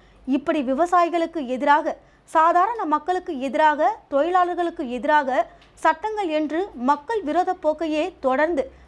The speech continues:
கடைபிடித்து கொண்டே இருக்கக்கூடிய ஒரே ஆட்சி ஒன்றியத்தில் நடைபெறக்கூடிய பாஜக ஆட்சி. அதில் ஒரு கவர்னர் ரவி. இங்கு கவர்னர் ரவி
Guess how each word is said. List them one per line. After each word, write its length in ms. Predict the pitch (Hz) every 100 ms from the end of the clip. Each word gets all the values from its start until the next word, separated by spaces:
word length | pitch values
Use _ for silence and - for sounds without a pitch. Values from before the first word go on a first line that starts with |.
| - -
கடைபிடித்து 480 | 269 349 370 359 349
கொண்டே 220 | 320 311 311
இருக்கக்கூடிய 480 | 311 320 311 311 302 247 262
ஒரே 160 | 311 349 240
ஆட்சி 240 | 269 285 277 - - - 262
ஒன்றியத்தில் 500 | 294 339 415 415 359 277
நடைபெறக்கூடிய 760 | 285 359 359 349 330 311 311 381 233
பாஜக 420 | 262 285 330 320 240 220
ஆட்சி. 240 | 269 - - _ _ - -
அதில் 280 | 294 339 440 - 285
ஒரு 120 | 285 262
கவர்னர் 460 | 254 320 311 349 370 - 262
ரவி. 220 | 262 294 - - - 302
இங்கு 200 | 349 359 440 180
கவர்னர் 420 | 285 302 403 415 277
ரவி 220 | 277 320